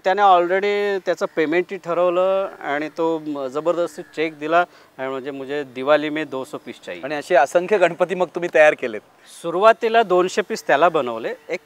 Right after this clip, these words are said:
Speaker 1: तीनशे पीस मला मित्रांना दिवाळीत वाटायला, म्हणून दिवाळीत तीनशे पीस वाटले, म्हणजे पाचशे प्रॉडक्ट्स केले. आणि जेव्हा मी माझ्या native place सोलापूरवरून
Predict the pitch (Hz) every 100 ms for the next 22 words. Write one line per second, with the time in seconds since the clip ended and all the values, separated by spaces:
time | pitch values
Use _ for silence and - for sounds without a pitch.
0 | 226 214 240 226 240 226 208 233 196 -
1 | 190 190 185 151 151 160 156 120 151 127
2 | 110 _ _ _ _ 147 180 226 220 170
3 | 151 170 190 202 - 185 175 202 - 208
4 | 165 - - 147 127 131 143 - 127 -
5 | 165 156 139 139 - - 123 98 90 _
6 | _ _ _ - 165 165 185 202 208 208
7 | 202 180 190 190 160 147 175 165 147 -
8 | 139 147 165 175 175 180